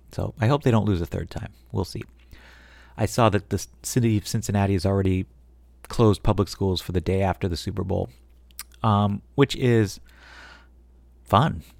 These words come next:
for everyone involved. <laughs> Um, let's see. Social news also. Uh,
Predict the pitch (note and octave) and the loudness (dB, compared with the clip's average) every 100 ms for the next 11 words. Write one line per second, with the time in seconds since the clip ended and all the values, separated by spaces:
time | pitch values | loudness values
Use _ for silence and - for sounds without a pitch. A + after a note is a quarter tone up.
0 | - - F#2 F2 E2 E2 - G2 E2+ E2+ | -12 -6 -4 -4 -4 -6 -8 -6 -4 -4
1 | E2 E2 - - - - - - - - | -6 -10 -16 -18 -14 -14 -14 -14 -14 -4
2 | B2 A2 G#2 G2 - - - - - - | -2 0 -2 -8 -16 -20 -20 -20 -20 -20
3 | - - - - - B2 - - G2+ F#2 | -20 -20 -20 -18 -2 -2 -2 -6 -4 -4
4 | - - D3+ - D3+ C#3+ C3+ C3+ C3 B2+ | -4 2 2 4 0 2 0 2 2 2
5 | A#2 - - B2+ - D3 D3 - - - | -2 -6 -6 -4 -2 0 0 -2 -8 -16
6 | - - G2+ G2 F#2 F2+ | -14 -2 0 2 2 2